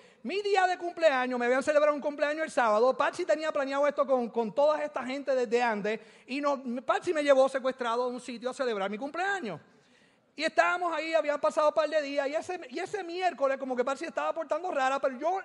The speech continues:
ni por mi mente. ¿Ok?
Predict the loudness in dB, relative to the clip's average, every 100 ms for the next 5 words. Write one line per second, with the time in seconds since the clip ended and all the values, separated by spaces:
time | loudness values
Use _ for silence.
0 | -8 -10 -6 -8 -8 -4 -4 -2 -6 -8
1 | -6 -6 -4 -4 -4 -6 -6 -18 _ _
2 | _ _ _ _ _ -6